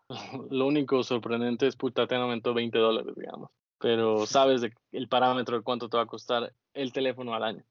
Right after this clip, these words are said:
Speaker 2: Sí, totalmente.
Speaker 1: Sí, creo que eso ha sido todo por hoy. Eh, quizás sacamos un programa en mitad de la semana o directamente la siguiente semana vamos a hablar de las noticias,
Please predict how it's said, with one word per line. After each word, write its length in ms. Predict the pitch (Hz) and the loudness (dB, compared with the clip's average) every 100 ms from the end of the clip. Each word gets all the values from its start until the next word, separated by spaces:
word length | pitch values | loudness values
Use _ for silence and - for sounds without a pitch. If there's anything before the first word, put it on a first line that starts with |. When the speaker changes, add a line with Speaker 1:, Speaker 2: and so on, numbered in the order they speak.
| _ _ - | _ _ -10
Speaker 2:
Sí, 180 | - - _ - | -10 -10 _ -8
totalmente. 580 | 98 95 92 92 - - _ _ | -4 -2 -4 -6 -14 -20 _ _
Speaker 1:
Sí, 220 | - 156 190 _ _ _ - | -8 -6 -6 _ _ _ -4
creo 200 | 143 143 | -4 0
que 640 | 139 131 127 123 120 120 - _ _ _ | 4 4 4 2 0 -2 -6 _ _ _
eso 200 | - 131 | -4 -2
ha 40 | 123 | 2
sido 300 | 135 131 120 | 4 4 6
todo 220 | 131 120 | 4 4
por 160 | 120 | 4
hoy. 280 | 117 156 196 _ _ _ - | 6 4 0 _ _ _ -10
Eh, 300 | 139 123 117 | -4 -2 -2
quizás 320 | 123 117 135 | -4 0 2
sacamos 480 | 135 123 135 139 127 | 2 2 2 2 0
un 100 | 139 | -4
programa 840 | 123 123 127 135 135 127 123 123 _ _ _ - 143 | 0 2 4 2 2 2 2 -2 _ _ _ -12 -4
en 100 | 135 | -2
mitad 240 | 123 131 | 4 6
de 60 | 135 | 6
la 100 | 123 | 4
semana 420 | 131 123 139 143 | 0 -2 -2 -2
o 40 | |
directamente 680 | 123 123 - 123 123 123 131 | -4 -4 -6 -4 -4 -4 -2
la 120 | 120 | -2
siguiente 340 | 110 123 117 117 | -4 -8 -8 -8
semana 320 | 120 117 117 | -4 -4 -2
vamos 260 | 117 117 120 | -2 -2 0
a 40 | |
hablar 220 | 117 113 | 2 4
de 80 | 113 | 4
las 140 | 110 | 0
noticias, 640 | 113 107 139 147 185 208 | -2 0 0 4 2 2